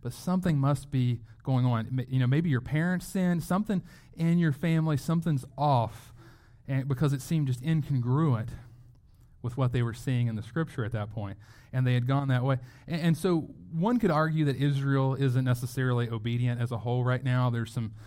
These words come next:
some issues in Israel. Obviously, Jesus is gonna point a lot of those issues out as we get further into this book, as he calls the Pharisees brood of vipers and, and has a lot of really nice things to say about the Israelite leaders. So we can argue, yeah, I mean, so all of Israel was kind of under this covenant of works, and so it was more of a,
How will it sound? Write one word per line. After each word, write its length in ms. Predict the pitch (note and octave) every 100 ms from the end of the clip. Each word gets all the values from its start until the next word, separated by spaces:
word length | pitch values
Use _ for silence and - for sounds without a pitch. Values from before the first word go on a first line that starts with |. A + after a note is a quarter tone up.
| -
some 180 | - A#2
issues 380 | C3+ C3 D3+ B2+
in 80 | C3
Israel. 380 | B2+ A#2+ C3 A2+
Obviously, 340 | A#2 B2+ B2
Jesus 320 | A#2 A#2+ A#2+
is 80 | B2
gonna 160 | B2 A#2
point 220 | C3 A#2
a 20 |
lot 160 | A2+ B2+
of 60 |
those 180 | C3 B2+
issues 300 | C3+ D3+ B2
out 180 | C3+ C#3
as 140 | B2
we 80 | B2
get 120 | C#3
further 280 | - C#3+ C3+
into 120 | C3
this 120 | B2+
book, 280 | C3+ F3 E3+ - - E3 -
as 140 | A2+
he 80 | A#2
calls 280 | B2+ B2 B2
the 60 | B2
Pharisees 460 | C3 C3 B2 A#2+
brood 160 | C3+ C3
of 40 |
vipers 580 | F3+ G#3 G3+ F#3 F3 D#3+
and, 100 | C#3+ C3 - F#3
and 100 | F3+
has 180 | F#3+
a 60 | D#3+
lot 160 | D#3+ D3
of 80 |
really 200 | C#3+ D3
nice 200 | C3 C3
things 260 | - D3 C3
to 80 | B2
say 180 | F3+ F3
about 300 | D#3+ D#3+ D3
the 100 | D3
Israelite 440 | C#3+ C#3 B2 B2+
leaders. 380 | D#3+ F3 D3+ C#3+ - - -
So 140 | F#3
we 120 | G#3+
can 100 | A3+
argue, 340 | G3+ A3+ F#3+ F#3
yeah, 400 | G3+ G3+ G3 F3+
I 60 |
mean, 300 | D#3+ D#3 C3+
so 240 | - D3 C#3
all 240 | C3 C#3 C#3+
of 100 | C3
Israel 460 | B2 A#2+ A2+ A2
was 120 | A#2+ -
kind 140 | A#2+
of 80 | A#2
under 140 | A#2
this 100 | A#2
covenant 300 | - A#2+ A2
of 40 | A2
works, 340 | A#2 A#2 -
and 100 | B2
so 240 | - A#2+ - - -
it 60 |
was 140 | C3+ B2+
more 140 | B2+
of 60 | A#2+
a, 160 | A2